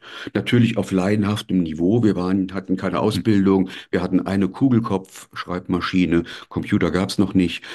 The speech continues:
Speaker 1: Also alles im Grunde genommen die journalistische Steinzeit aus der heutigen Perspektive.
Speaker 2: Mhm.
Speaker 1: Aber wir haben versucht, mit unserer Kritik, mit unseren Recherchen eine andere Sicht auf die Dinge anzubieten, als es die örtlichen Monopolisten angeboten haben.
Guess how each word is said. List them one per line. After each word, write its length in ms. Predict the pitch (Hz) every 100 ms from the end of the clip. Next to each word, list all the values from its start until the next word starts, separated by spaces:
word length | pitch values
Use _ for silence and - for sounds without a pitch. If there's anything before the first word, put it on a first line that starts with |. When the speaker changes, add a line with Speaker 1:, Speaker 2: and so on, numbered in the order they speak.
| - -
Speaker 1:
Also 160 | 87
alles 320 | - 98 92
im 120 | - 95
Grunde 260 | 87 98
genommen 240 | 90 90 87
die 80 |
journalistische 580 | 87 95 87 101 90 85
Steinzeit 720 | 78 - 87 107 - 92 92
aus 140 | 85 -
der 100 | 82
heutigen 300 | 90 85 85
Perspektive. 720 | 90 80 85 - 87 80 82
Speaker 2:
Mhm. 420 | - 87 69 87 -
Speaker 1:
Aber 400 | 98 98 131 131
wir 120 | 117
haben 140 | 110
versucht, 640 | 113 90 - 95 123 - _ - - _ _ _ _ _ _ -
mit 160 | 98 95
unserer 360 | 113 123 123
Kritik, 480 | 123 101 92 120 135
mit 140 | 95 95
unseren 460 | 104 113 98 98
Recherchen 840 | 87 87 - 80 92 92 117 117 120 - - -
eine 480 | 101 107 113 113 113 - - _ _
andere 460 | 113 123 127 117
Sicht 360 | 110 117 113 -
auf 120 | 104
die 120 | 90
Dinge 260 | 98 107 101
anzubieten, 880 | - 80 - 92 101 98 98 110 -
als 240 | 92 90
es 140 | 98 -
die 120 | -
örtlichen 440 | 90 90 92 101
Monopolisten 720 | 95 98 95 101 87 - 107
angeboten 640 | 87 113 120 120 73 - 85
haben. 320 | 87 73 78